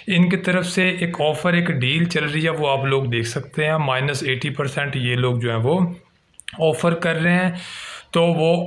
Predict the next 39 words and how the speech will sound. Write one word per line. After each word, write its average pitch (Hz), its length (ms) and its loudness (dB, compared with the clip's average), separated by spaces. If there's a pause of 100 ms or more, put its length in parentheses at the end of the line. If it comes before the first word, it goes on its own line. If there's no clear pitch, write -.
(140)
अब 151 340 0
अगले 160 300 2
तीन 170 580 6
घंटों 139 340 0
में 156 140 2
वो 143 240 2
offer 147 260 0
भी 147 140 -2
यहाँ 123 220 2
से 160 200 0 (200)
ख़त्म 170 300 2
होने 143 220 4
वाली 123 200 0
है। 135 60 2
इसके - 220 0
बाद 180 220 4
मैं 185 120 4
अगर 180 160 2
नीचे 170 320 4
scroll 180 360 2
करके 175 300 0
आप 160 200 0
लोगों 170 160 4
को 170 120 0
दिखा 135 320 0
सकूँ, 165 440 2 (520)
तो 185 80 4
वो 196 140 4
लोग 196 240 4
कह 180 100 0
रहे 175 140 2
हैं 196 100 2
कि 196 120 2
अपनी 180 360 4
website 175 500 0
से 180 160 0
start 156 460 0
करें 180 280 2
जी, 180 160 2